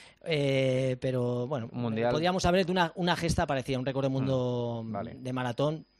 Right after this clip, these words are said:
Speaker 1: eh, pero bueno, a lo mejor aquí ganaría el fútbol, eh, fíjate, aunque tengo que decir que es, es un récord,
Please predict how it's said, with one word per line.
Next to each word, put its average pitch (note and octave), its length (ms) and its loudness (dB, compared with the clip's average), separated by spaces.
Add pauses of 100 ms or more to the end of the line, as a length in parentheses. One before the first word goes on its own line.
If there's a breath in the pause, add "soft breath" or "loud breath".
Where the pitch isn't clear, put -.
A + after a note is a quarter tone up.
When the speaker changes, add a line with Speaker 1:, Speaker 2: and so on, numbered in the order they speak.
Speaker 1:
eh, A#2+ 260 -14
pero C3+ 140 -4
bueno, C#3+ 160 -4
a C#3 40 -4
lo C#3+ 40 -4
mejor D3+ 220 -2
aquí G#3+ 180 -4
ganaría D#3+ 320 0
el D3+ 80 2
fútbol, A#2+ 300 -6
eh, D3+ 60 -6
fíjate, C#3 280 -6
aunque A#2+ 640 -6
tengo B2+ 140 -8
que C3 60 -6
decir C3+ 180 -6
que B2+ 100 -8
es, - 320 -14
es - 160 -16
un A#2+ 80 -8
récord, A2 1040 -6